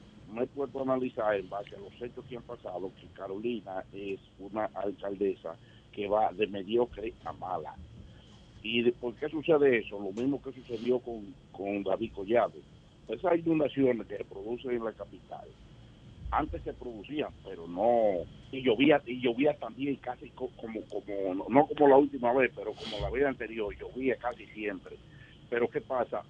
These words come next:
Roberto tenía un equipo que se llamaba Los Macos, que antes de la temporada de lluvia siempre lo metían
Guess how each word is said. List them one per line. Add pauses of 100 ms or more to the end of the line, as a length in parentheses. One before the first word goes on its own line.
(100)
Roberto
tenía (480)
un
equipo
que
se
llamaba
Los
Macos, (720)
que
antes
de
la
temporada
de
lluvia
siempre
lo
metían